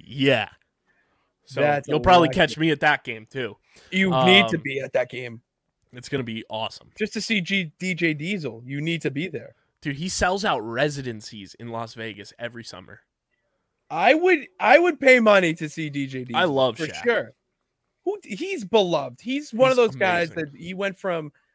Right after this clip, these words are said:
Speaker 2: professional athlete to beloved pop culture figure.
Speaker 1: Yep.
Speaker 2: Hands down.
Speaker 1: And, I mean, they, they bring it, and so at Citizens Bank Park for the post-game concerts, because not everybody stays,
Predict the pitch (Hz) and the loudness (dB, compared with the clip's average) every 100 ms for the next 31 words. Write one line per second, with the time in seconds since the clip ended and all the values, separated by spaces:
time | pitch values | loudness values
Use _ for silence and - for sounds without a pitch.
0 | _ - 165 208 214 214 196 180 170 160 | _ -8 -2 0 0 0 0 2 0 -4
1 | 165 160 151 147 143 143 - 151 131 - | -8 -8 -8 -4 0 -2 -4 -8 -8 -8
2 | 127 117 113 117 104 92 - _ _ - | -10 -8 -12 -14 -16 -18 -20 _ _ -12
3 | 165 156 143 - 143 139 - _ _ _ | -8 -8 -12 -16 -14 -14 -18 _ _ _
4 | _ _ _ _ _ _ 135 135 135 135 | _ _ _ _ _ _ -4 -2 0 -2
5 | 127 - 127 127 123 117 120 156 160 139 | -4 -10 -4 0 0 -2 -2 -2 0 2
6 | 139 131 - _ - 160 147 208 190 175 | 2 0 -8 _ 2 4 6 4 2 -2
7 | 156 156 143 151 139 131 - 165 - 135 | 0 0 2 -4 -4 -8 -4 -4 -2 -8
8 | 123 120 117 120 113 120 143 143 190 151 | -6 -8 -8 -12 -14 -10 -8 0 4 4
9 | 147 143 120 - - 131 101 98 | 2 -2 -4 -6 -4 -4 -4 -12